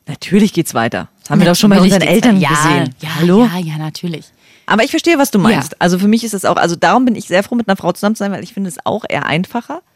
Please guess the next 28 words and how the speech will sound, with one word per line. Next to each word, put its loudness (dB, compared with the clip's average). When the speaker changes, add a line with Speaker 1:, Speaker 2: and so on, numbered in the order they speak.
Speaker 2:
Mhm. -2
Speaker 1:
mit -2
Frauen 2
darüber 2
zu -10
reden, -10
Speaker 2:
Ja. -10
Speaker 1:
die -2
einen 0
total 0
verstehen 2
können. -4
Und -4
Speaker 2:
Mhm. -2
Speaker 1:
da 2
ist -6
auch, 0
ich -6
glaube, 2
meine -4
Freundin -2
erlebt -8
mich -8
so -6
schwach -6
wie -8
selten -10
einer. -20